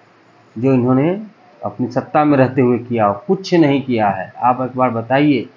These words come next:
जब चुनाव में आएंगे तो एक शब्द नहीं गिना पाएंगे।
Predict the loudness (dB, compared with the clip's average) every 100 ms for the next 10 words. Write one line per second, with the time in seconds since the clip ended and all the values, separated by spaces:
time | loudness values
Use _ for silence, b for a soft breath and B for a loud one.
0 | _ _ _ -20 -8 -4 -4 -2 2 4
1 | 4 4 4 2 0 -4 -6 -10 -2 2
2 | 6 4 2 -6 0 2 4 2 2 0
3 | 0 -2 -4 -8 -10 -16